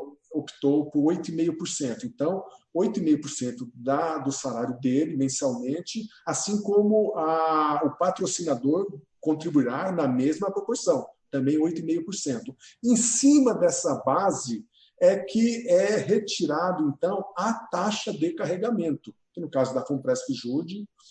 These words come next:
é, atualmente está em cinco por cento. Então, é um percentual em cima dessa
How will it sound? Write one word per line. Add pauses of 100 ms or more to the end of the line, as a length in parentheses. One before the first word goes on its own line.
(400)
é,
atualmente
está
em
cinco
por
cento.
Então, (140)
é
um
percentual
em
cima
dessa